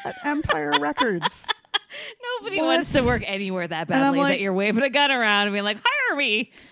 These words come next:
Speaker 1: "Okay."
Speaker 2: Maybe that's how people should get jobs <laughs> nowadays.
Speaker 1: Sure.
Speaker 2: I don't know.
Speaker 1: The police get there in record time this time because he's
Speaker 2: Yeah,
Speaker 1: got a gun,
Speaker 2: yeah, uh,
Speaker 1: right?
Speaker 2: yeah, finally.
Speaker 1: And so
Speaker 2: <laughs>
Speaker 1: they have him outside in cuffs, and I put,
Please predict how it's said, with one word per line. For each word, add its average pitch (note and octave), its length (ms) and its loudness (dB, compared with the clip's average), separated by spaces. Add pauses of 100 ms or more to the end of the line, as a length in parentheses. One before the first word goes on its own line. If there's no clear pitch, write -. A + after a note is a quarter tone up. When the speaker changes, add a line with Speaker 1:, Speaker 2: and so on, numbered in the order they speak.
(120)
Speaker 1:
"Okay." B3+ 280 2
Speaker 2:
Maybe G#4 160 0
that's F4+ 160 0
how F4+ 160 4
people C#4+ 220 0
should D#4+ 180 4
get G#3+ 120 2
jobs F#3+ 240 -2
<laughs> - 20 0
nowadays. C4+ 360 2
Speaker 1:
Sure. A#3+ 180 2
Speaker 2:
I F#3 100 4
don't D4 320 -2
know. A#3+ 140 0 (180)
Speaker 1:
The C#4 60 0
police G#4 380 0
get C4+ 180 0
there A3+ 160 0
in F#3+ 100 -2
record A3 340 -2
time E3+ 220 -6
this G3+ 160 -8
time D3+ 280 -8
because F3+ 180 -4
he's F3+ 80 -2
Speaker 2:
Yeah, E3+ 80 -2
Speaker 1:
got F3 120 -4
a G#3+ 40 -12
gun, F#3 100 -6
Speaker 2:
yeah, D#3 260 -4 (100)
uh, F#3 60 -2
Speaker 1:
right? F#3 120 -6
Speaker 2:
yeah, F#3 220 -2
finally. C#4+ 520 0
Speaker 1:
And D4+ 160 6
so D#4 300 2
Speaker 2:
<laughs> - 20 -12
Speaker 1:
they - 60 0
have - 120 -6
him A#4+ 680 0
outside G4+ 440 0
in A#3+ 120 -4
cuffs, A#3 680 -2
and A3+ 100 0
I F#4 100 4
put, G4+ 220 2